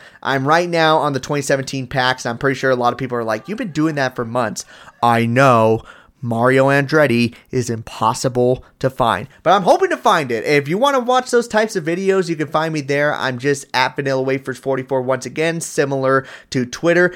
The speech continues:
Just get rid of the S at the end. So again, at Vanilla Wafer forty-four. And then on YouTube, I'm posting bigger nascar videos. New video gonna be coming out here.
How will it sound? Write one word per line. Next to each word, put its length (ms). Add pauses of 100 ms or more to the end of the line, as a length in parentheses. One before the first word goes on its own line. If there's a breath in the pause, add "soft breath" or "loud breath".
(120)
Just 180
get 200
rid 160
of 60
the 180
S 320
at 180
the 180
end. 220
So 160
again, 280 (140)
at 200
Vanilla 380
Wafer 600 (220 loud breath)
forty-four. 640 (340 loud breath)
And 160
then 120
on 200
YouTube, 440
I'm 140
posting 360
bigger 320
nascar 460
videos. 580
New 200
video 320
gonna 180
be 100
coming 260
out 220
here. 400